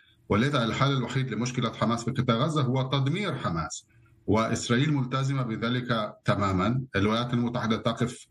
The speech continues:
إلى جانب إسرائيل، هي تزودنا بكل ما نحتاجه من أجل استكمال هذه المهمة بنجاح، وحتى لو طالت هذه الحرب أشهر وسنوات، س-، ن-، نحن سنستكمل هذه المهمة.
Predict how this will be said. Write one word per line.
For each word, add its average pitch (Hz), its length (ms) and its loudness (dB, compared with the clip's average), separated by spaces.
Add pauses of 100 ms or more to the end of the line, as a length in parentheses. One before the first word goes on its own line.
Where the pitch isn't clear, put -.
إلى 117 220 4
جانب 104 380 -2
إسرائيل، 98 560 -2 (440)
هي 113 120 4
تزودنا 117 500 2
بكل 175 440 0 (100)
ما 147 80 0
نحتاجه 101 540 -2
من 98 160 0
أجل 113 500 0
استكمال 131 680 0
هذه 120 300 -2
المهمة 107 440 0
بنجاح، 95 680 0 (500)
وحتى 135 380 4
لو 123 200 2
طالت 127 520 -2
هذه 127 240 0
الحرب 113 560 -2
أشهر 107 600 0
وسنوات، 110 760 0
س-، - 140 -4
ن-، 107 540 0
نحن 113 340 0
سنستكمل 110 1040 0
هذه 104 200 2
المهمة. 120 520 0